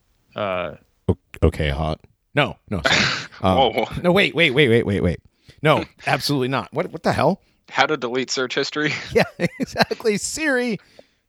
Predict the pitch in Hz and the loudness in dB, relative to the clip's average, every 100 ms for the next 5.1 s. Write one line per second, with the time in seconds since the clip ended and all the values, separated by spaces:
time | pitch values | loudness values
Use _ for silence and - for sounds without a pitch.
0 | _ - - - _ - - - 151 - | _ -20 -20 -20 _ -4 -4 -2 -6 -6
1 | - - - - _ _ _ _ _ _ | -20 -20 -20 -20 _ _ _ _ _ _
2 | - 214 285 339 349 233 262 262 247 233 | 2 4 6 6 6 4 6 6 4 4
3 | 220 202 208 196 147 120 82 - _ _ | 2 2 2 2 2 2 0 -6 _ _
4 | _ _ _ 90 82 - - 113 117 104 | _ _ _ -10 -10 -8 0 2 2 0